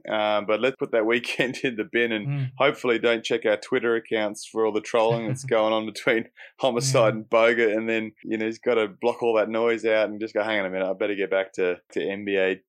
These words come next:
Speaker 1: winning basketball," you know, like,
Speaker 2: Mm.
Speaker 1: like I know I can. So he, he's gonna be certainly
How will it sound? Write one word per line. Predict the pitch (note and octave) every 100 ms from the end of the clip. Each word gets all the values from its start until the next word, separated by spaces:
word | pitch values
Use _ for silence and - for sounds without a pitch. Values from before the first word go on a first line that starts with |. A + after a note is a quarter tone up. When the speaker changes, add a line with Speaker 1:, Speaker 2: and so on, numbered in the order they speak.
| _ F#2+
Speaker 1:
winning | G#2 G#2 G2+ G2
basketball," | G2 G2 - G#2 F#2 F2+
you | F#2+
know, | F#2+ F#2
like, | F#2 G2
Speaker 2:
Mm. | C#3+ C#3+ A#2+
Speaker 1:
like | G#2 G#2
I | G#2
know | G#2 G2+
I | F#2+
can. | - G#2+ F#2 G#2+ - _ -
So | G#2 G2+
he, | A2 A#2
he's | A#2 A2
gonna | A2+ G#2
be | G2+ G2 F#2 _
certainly | - A2+ A2 G2+